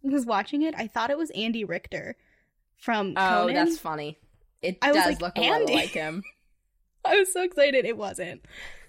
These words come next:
Speaker 2: But
Speaker 1: I was,
Speaker 2: when,
Speaker 1: like, so
Speaker 2: when we
Speaker 1: pumped.
Speaker 2: saw the janitor at the end of the movie,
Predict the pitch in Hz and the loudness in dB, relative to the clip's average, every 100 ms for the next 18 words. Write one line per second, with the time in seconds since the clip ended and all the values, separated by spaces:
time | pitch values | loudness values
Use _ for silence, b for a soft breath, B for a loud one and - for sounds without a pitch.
0 | B 202 208 254 285 330 302 226 240 240 | B 0 6 8 8 6 4 2 4 4
1 | 269 214 240 185 196 196 - 151 160 175 | 4 2 2 2 2 -2 -4 -4 -2 0
2 | 185 190 - 165 170 165 151 151 180 | -2 -4 -6 -4 -4 -4 -6 -4 -4